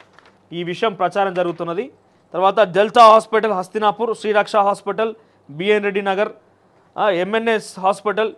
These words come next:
ఎండి, ఏడీఎంఆర్ హాస్పిటల్, ఆ, ఎంఎంబి ఇందిరా మల్టీ స్పెషాలిటీ హాస్పిటల్, శ్రీ సాయి తిరుమల హాస్పిటల్.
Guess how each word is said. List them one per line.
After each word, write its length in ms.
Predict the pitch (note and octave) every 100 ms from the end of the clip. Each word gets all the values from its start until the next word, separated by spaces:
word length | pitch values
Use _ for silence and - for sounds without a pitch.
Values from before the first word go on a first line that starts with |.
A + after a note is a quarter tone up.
| _
ఎండి, 300 | - F3+ G3
ఏడీఎంఆర్ 600 | F#3 G#3 A3 A3+ G#3+ G#3
హాస్పిటల్, 480 | G3 G3 - F#3 G#3+ G3 _ _ _ _ _ _ -
ఆ, 220 | D3 D#3
ఎంఎంబి 540 | F3 G3 A#3 A3 A3+ -
ఇందిరా 300 | F3+ G3 G#3+
మల్టీ 260 | G3+ G3 G3
స్పెషాలిటీ 380 | G#3 G3 G3
హాస్పిటల్, 420 | F#3+ F#3 F#3+ G3+ G#3+
శ్రీ 180 | F#3+
సాయి 240 | E3 E3+ G3
తిరుమల 320 | G3+ G3+ G3
హాస్పిటల్. 520 | F#3+ F#3 - F3 G3+